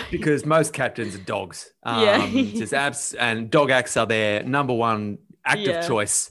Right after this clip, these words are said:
Speaker 2: <laughs> Yeah.
Speaker 1: <laughs> So, there's always one person on the team who, who's the good guy,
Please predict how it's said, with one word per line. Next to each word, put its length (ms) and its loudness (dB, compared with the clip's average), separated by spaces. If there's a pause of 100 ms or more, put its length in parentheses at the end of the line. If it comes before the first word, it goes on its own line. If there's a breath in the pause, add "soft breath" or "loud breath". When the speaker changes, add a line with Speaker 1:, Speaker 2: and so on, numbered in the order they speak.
Speaker 2:
<laughs> 60 -20
Yeah. 540 0 (540)
Speaker 1:
<laughs> 840 -4
So, 320 -10 (1300 loud breath)
there's 160 8
always 320 10
one 340 6
person 300 4
on 60 4
the 80 2
team 280 2
who, 320 0 (280)
who's 340 0
the 80 -8
good 220 -6
guy, 320 0